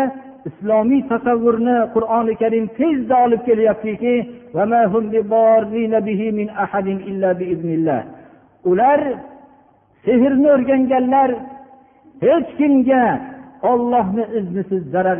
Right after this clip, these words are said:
ko'rsatuvchi emas. Ana bu narsa mo'minning qalbida bir sakinani paydo qiladiki, Allohni iznisiz, Allohni qudratsiz bir zarar yetkazuvchi emas. Lekin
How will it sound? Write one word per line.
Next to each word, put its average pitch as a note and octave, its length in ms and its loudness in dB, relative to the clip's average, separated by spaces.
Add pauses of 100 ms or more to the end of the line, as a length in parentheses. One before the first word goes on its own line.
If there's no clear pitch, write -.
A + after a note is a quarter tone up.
ko'rsatuvchi E3 760 -6
emas. D3 320 -6 (720)
Ana D3+ 280 -4
bu B3 180 0
narsa C#4 340 0 (360)
mo'minning F#3+ 680 -2
qalbida F#3+ 540 -2 (380)
bir F3 160 -2 (420)
sakinani E3+ 600 -4
paydo D3 320 0
qiladiki, C3 600 -2 (420)
Allohni A3 580 0
iznisiz, A3+ 600 -2 (480)
Allohni A3+ 540 0
qudratsiz C4 800 0
bir F#3+ 120 -4
zarar F#3+ 380 0 (140)
yetkazuvchi D#3+ 580 -4
emas. A#2+ 340 -8 (720)
Lekin G3+ 460 -2